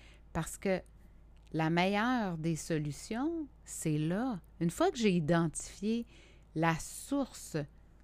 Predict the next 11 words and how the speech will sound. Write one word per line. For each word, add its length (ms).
de 220
mon 260
malaise, 960
de 160
mon 240
mal-être, 800
là, 100
je 100
peux 120
dire, « 180
OK, 200